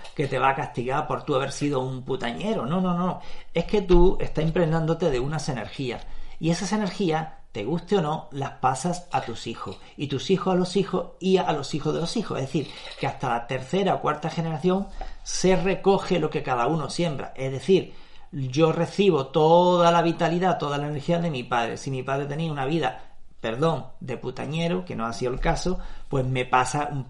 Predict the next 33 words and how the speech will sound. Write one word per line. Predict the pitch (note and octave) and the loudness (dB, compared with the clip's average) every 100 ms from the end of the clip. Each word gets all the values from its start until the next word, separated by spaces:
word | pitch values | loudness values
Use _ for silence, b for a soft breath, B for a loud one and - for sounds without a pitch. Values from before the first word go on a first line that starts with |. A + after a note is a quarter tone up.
| - | -8
su | - D#3 | -6 -4
energía | A2+ G#2+ B2 A2 - - | -4 -6 -6 -6 -8 -10
a, | - - | -10 -8
a | B2 | -2
mí, | E3+ C#3 | 0 -2
me | A#2+ A2+ | -4 -4
pasará | A2+ - A#2+ D#3+ | -4 -2 2 2
sus | E3 - C3+ | 2 -2 -4
cosas | - D#3 - D3+ | -2 -4 -2 -2
saludables, | - D#3 D#3+ D#3+ F3+ F3+ | 0 0 2 0 -2 -4
pero | B2 | -4
también | A2+ A2+ A#2 C#3+ | -4 -6 -6 -6
las | C#3 | -6
que | C3 | -8
no | - | -8
son. | A3+ F#3 D3 B B B B | -4 -2 -4 B B B B
Esto | F3+ F3+ E3 | 0 2 2
quiere | C#3 C#3 | 2 0
decir, | B2 B2+ F3 D3 | 0 2 2 4
no | B2+ C3 | 4 4
que | D3 | 4
existe | C#3 B2 | 4 0
un | C#3+ C#3 | -2 -2
Dios | C#3 | -2
que | C3 | -2
te | D3+ B2+ | -4 -4
castigue | A#2 - C#3+ | -6 -4 -4
hasta | B2+ - | -4 -6
la | A2+ | -8
tercera | - - A#2+ G2+ | -8 -8 -6 -6
o | |
cuarta | - G2+ F#2 | -6 -6 -8
generación, | F2+ D#2+ - - | -12 -14 -12 -10